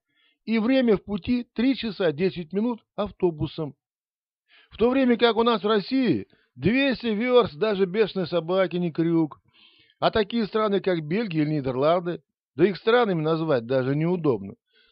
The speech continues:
Но в лучшем случае национальный автономный округ какой-нибудь, как у нас, и не более того.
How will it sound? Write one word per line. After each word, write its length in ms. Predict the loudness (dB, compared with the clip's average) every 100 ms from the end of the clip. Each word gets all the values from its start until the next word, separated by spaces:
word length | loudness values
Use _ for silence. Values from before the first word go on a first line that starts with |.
| 0
Но 140 | 2
в 40 | 4
лучшем 440 | 2 2 0 -4
случае 420 | -2 0 0 -2
национальный 720 | -6 -2 -2 0 0 2 0
автономный 680 | -2 -6 -6 -4 -4 -2 -2
округ 480 | -2 -4 -2 -4 -6
какой-нибудь, 640 | -6 -6 -4 -4 -4 -6
как 200 | -6 -8
у 40 | -6
нас, 220 | -6 -6 -8
и 140 | -2
не 80 | -2
более 320 | 0 0 0
того. 340 | -2 -4 -6